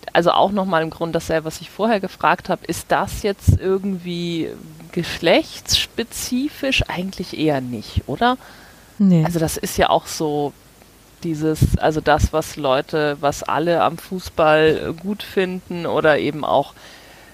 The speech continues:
Speaker 1: vielleicht manchmal weniger gut, also irgendwie, es ist mir vielleicht zu eng oder da ist die Fahne im Weg oder
Speaker 2: Mhm.
Speaker 1: genau, ich kann jetzt nicht mehr stehen oder ich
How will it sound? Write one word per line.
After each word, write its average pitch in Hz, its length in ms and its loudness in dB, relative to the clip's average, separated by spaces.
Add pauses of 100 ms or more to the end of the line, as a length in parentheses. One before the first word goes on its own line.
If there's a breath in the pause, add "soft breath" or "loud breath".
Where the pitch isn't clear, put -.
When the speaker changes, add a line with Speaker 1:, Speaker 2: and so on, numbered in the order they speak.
(300 loud breath)
Speaker 1:
vielleicht 147 320 2
manchmal 143 480 0
weniger 175 720 2 (120)
gut, 185 320 -6
also 151 420 2 (100)
irgendwie, 139 540 -2
es - 200 -4
ist - 200 -2
mir 135 300 -2
vielleicht - 380 -4
zu - 100 -2
eng 160 340 0
oder 139 380 2
da 135 280 2
ist 120 200 -6
die 131 80 -6
Fahne 147 400 0
im 143 220 -4
Weg 147 400 -2
oder 131 400 2 (280)
Speaker 2:
Mhm. 233 120 -4
Speaker 1:
genau, 135 340 -2
ich - 160 2
kann 143 220 -6
jetzt 131 240 -4
nicht 135 180 -6
mehr 131 140 0
stehen 160 500 0
oder 127 400 2 (240)
ich - 220 -6